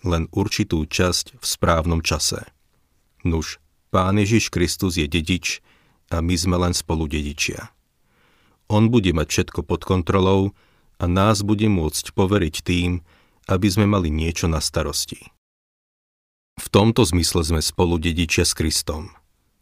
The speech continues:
Máme dedičstvo, ktoré je neporušené, nepoškvrnené, nevednúce a je vyhradené pre nás v nebi.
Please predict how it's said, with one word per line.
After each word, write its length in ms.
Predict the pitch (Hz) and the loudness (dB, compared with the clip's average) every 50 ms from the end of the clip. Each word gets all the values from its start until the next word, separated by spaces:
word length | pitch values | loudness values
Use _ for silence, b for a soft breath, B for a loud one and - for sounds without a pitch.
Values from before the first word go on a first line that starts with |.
| _ _ _ - | _ _ _ -2
Máme 320 | 87 85 82 82 80 76 | 0 2 2 0 0 -2
dedičstvo, 800 | 73 78 87 82 87 95 85 - - - 95 92 92 95 92 - _ _ _ _ _ _ _ _ | 0 0 -2 0 0 0 0 0 -4 -2 0 2 2 2 0 -2 _ _ _ _ _ _ _ _
ktoré 480 | - - - - 98 92 95 92 92 92 | -16 -6 0 2 4 4 4 4 4 2
je 80 | 82 78 | 2 0
neporušené, 880 | 80 82 80 - 90 85 85 - - - 92 87 90 87 87 85 82 - _ _ _ _ _ - | 0 -2 0 0 0 0 0 0 0 0 2 2 2 2 0 0 -4 -8 _ _ _ _ _ -4
nepoškvrnené, 960 | 92 87 80 98 95 - - - - 92 90 90 90 90 87 87 87 85 85 - _ _ _ _ _ | -4 -4 -2 -2 -2 -2 -4 -4 0 0 2 2 2 2 2 2 0 0 -2 -6 _ _ _ _ _
nevednúce 960 | - 98 92 95 87 98 92 85 95 95 95 92 85 - - 98 92 90 90 - _ _ _ _ _ _ _ - - | 0 2 2 4 4 4 2 4 4 2 2 2 0 0 0 2 2 0 -2 -6 _ _ _ _ _ _ _ -6 -2
a 20 | |
je 160 | 92 87 80 | -2 -2 -2
vyhradené 720 | 73 73 90 85 87 92 92 85 95 90 90 90 87 87 82 | -2 -2 -2 0 0 0 0 0 0 0 2 2 0 -2 -2
pre 160 | - 85 85 | -2 0 0
nás 400 | 82 85 82 82 80 - - 85 | 2 2 0 0 -2 -2 -2 -2
v 80 | 80 | -2
nebi. 220 | 78 73 73 60 | -2 -4 -6 -10